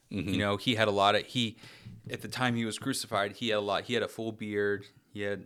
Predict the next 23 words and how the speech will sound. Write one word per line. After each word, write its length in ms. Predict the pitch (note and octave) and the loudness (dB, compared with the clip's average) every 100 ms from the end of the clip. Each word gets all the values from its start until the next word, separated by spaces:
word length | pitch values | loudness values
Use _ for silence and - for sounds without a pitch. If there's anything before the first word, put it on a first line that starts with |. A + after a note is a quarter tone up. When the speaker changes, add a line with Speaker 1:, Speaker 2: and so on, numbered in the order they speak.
| - _ | -18 _
Speaker 2:
he 200 | - G#2+ | -8 -6
had 100 | G2+ | -6
long 240 | F#2+ F#2+ | -6 -8
hair, 440 | G2 G2 F2 F#2+ G#2+ _ _ - - | -8 -8 -6 -8 -10 _ _ -20 -20
you 100 | G#2 | -10
know, 400 | F#2+ F#2 F2+ F#2 - - - _ _ - | -6 -6 -6 -10 -16 -20 -20 _ _ -8
and 320 | A2+ G#2+ - _ - | -4 -4 -8 _ -16
you 180 | G#2+ G2+ | -12 -8
can 120 | G#2 | -6
see 200 | - A2+ | -4 -4
his, 220 | A2 G2+ | -4 -4
a 60 | - | 0
lot 180 | G2+ A2 | 2 2
of 80 | |
his 180 | G#2+ A2+ | 0 -2
facial 320 | - C#3+ - | -2 -4 -6
features. 500 | - - - - - | -10 -12 -12 -10 -10
It's 120 | - - | -10 -12
pretty 260 | - G#2 | -8 -8
fascinating. 640 | G#2 - - - - - - _ _ - | -6 -6 -8 -12 -14 -18 -20 _ _ -8
Speaker 1:
Hmm. 80 | F#2+ - _ _ _ - - - _ - - - _ _ _ - | -8 -10 _ _ _ -20 -20 -20 _ -20 -20 -20 _ _ _ 4
Well, 200 | D3 - - - _ - | 6 6 2 -20 _ 2
okay. 380 | C#3+ F2 - | 4 2 -4